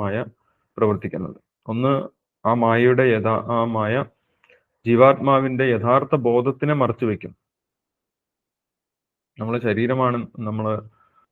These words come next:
ഈ ശരീരത്തിലിരിക്കുന്ന ജീവാത്മാവാണെന്നും നമ്മുടെ യഥാർത്ഥ ബന്ധം ഭഗവാനുമായിട്ടാണ്, ആണ് എന്നുള്ള കാര്യവും ആവരണാത്മിക ശക്തി മറച്ചു വെക്കും. അപ്പോഴാണ് നമ്മൾ വിചാരിക്കുന്നത്, "ഞാൻ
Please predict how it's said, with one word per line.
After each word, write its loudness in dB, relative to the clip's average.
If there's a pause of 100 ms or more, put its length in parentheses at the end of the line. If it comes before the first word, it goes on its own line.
(200)
ഈ 0
ശരീരത്തിലിരിക്കുന്ന 2
ജീവാത്മാവാണെന്നും 0 (1500)
നമ്മുടെ 4
യഥാർത്ഥ 4
ബന്ധം 0
ഭഗവാനുമായിട്ടാണ്, -2 (140)
ആണ് -6
എന്നുള്ള -4 (180)
കാര്യവും -6 (580)
ആവരണാത്മിക 2
ശക്തി -6
മറച്ചു -6
വെക്കും. -16 (840)
അപ്പോഴാണ് 4
നമ്മൾ -4
വിചാരിക്കുന്നത്, 2 (1200)
"ഞാൻ 4